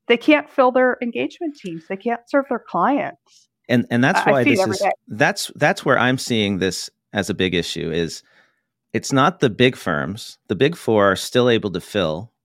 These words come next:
Speaker 2: their classes, their training classes, and, and get people in the door because everybody wants a Big Four firm on their resume. That's still a really valuable thing as a young C P A. But the small firms,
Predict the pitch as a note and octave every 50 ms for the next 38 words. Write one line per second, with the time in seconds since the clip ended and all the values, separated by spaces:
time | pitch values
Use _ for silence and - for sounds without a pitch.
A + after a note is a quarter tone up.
0 | _ _ - G2+ F#2 F#2 F2+ F#2 F2+ - _ _ - - F#2+ F2+ D#2+ - - -
1 | B1+ D2+ E2+ - - - _ _ _ - E2+ E2+ - - - F#2 F2 E2 D#2+ E2+
2 | - E2+ D2+ D2 D#2 - - D#2 E2 F2+ F2+ F#2 D2+ D2 D#2+ - F2+ E2+ F2 E2
3 | - G#2+ - - F#2 F2 E2+ E2 D#2+ D#2 C#2+ C2 C2+ E2 B2+ C#3+ - - - F2+
4 | - E2+ D#2+ D#2 D#2+ F#2+ A2+ - - - - F2+ E2+ G2 G2 F2 G2 G2+ A2 G#2+
5 | G2+ A2+ B2+ A2 E2 D#2 - - - - - _ - - E2+ E2 F#2 F2 E2+ -
6 | - F#2+ F#2 E2+ E2 E2 F#2 G#2 _ _ _ - A#2 G2 F#2 G2 F2+ E2 F2 F#2
7 | G2 A#2 A2+ G#2+ - A#1+ A#1+ B1 - - D#2 - - - - - - G2 G2 F#2
8 | F2 F2 F2 _ _ _ _ _ - D2+ F2+ F2+ - A#2 A2 G#2 A2 G2+ F#2 F2+
9 | E2+ E2 E2+ E2 - - _ - F#2 D2+ - G1+ - - E2+ E2 E2 D#2 D#2+ D#2+
10 | F2+ _ _ - - - F2 D#2+ - - - C#2 A#1+ - G#2+ _ _ _ _ _
11 | _ - _ _ _ _ _ _ - A#2 G#2 - - F#2+ F#2+ - - A2+ A2+ D3
12 | G3+ - - E2 D2+ D2 D#2+ B2 E3+ - - -